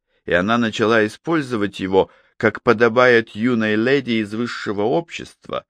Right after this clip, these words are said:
в компании холостого интересного мужчины из высшего общества, а также тех, кто имел сомнительную репутацию, чтобы дразнить и мучить, флиртовать, обещать, ничего не обещая,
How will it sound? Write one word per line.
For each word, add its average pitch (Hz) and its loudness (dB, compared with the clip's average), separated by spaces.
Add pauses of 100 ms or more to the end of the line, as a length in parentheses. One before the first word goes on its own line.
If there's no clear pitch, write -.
(260)
в - -20
компании 135 0
холостого 131 0
интересного 135 -4
мужчины 123 -4
из 85 -6
высшего 85 -4
общества, 71 -4 (720)
а 87 2
также 92 -2
тех, 120 -2 (220)
кто 104 0
имел 113 0
сомнительную 123 -2
репутацию, 156 -2 (200)
чтобы 110 0
дразнить 113 0
и 117 0
мучить, 110 -2 (160)
флиртовать, 110 2
обещать, 113 -2
ничего 98 -4
не 95 -4
обещая, 90 -2